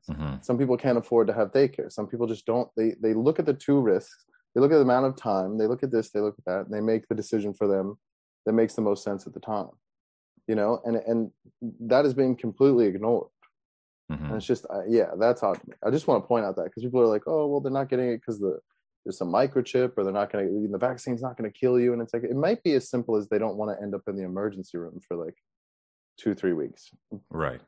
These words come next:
Speaker 2: For whatever reason.
Speaker 1: Yeah. I, I, I try not to put too much judgment on, on what people do. I mean, I definitely have my
Speaker 2: It's not a
Speaker 1: thoughts,
Speaker 2: ju-,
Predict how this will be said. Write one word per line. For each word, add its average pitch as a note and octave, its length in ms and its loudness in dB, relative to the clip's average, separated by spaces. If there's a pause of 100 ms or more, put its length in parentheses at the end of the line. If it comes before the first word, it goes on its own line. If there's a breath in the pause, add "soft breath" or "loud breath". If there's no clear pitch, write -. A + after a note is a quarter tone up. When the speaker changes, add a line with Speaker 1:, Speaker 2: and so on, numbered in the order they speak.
(160)
Speaker 2:
For A2 160 4
whatever A#2 400 2
reason. D#2+ 280 -8 (200)
Speaker 1:
Yeah. B1+ 340 -10 (480 soft breath)
I, A2+ 320 2
I, A#2 120 2
I A#2+ 40 2
try A#2 280 0
not F#2+ 180 0
to - 80 -14
put - 220 -6
too G2 120 -4
much F2 300 -2
judgment E2+ 380 0
on, E2 180 -2
on E2 180 -2
what E2 180 -2
people D#2 280 -6
do. D2+ 260 -2
I A#2 120 2
mean, A2 140 4
I A#2+ 140 4
definitely A#2 420 0
have A2+ 220 0
my A2 140 4
Speaker 2:
It's A2 80 0
not A#3 60 6
a A#3+ 60 6
Speaker 1:
thoughts, - 300 4
Speaker 2:
ju-, - 220 -10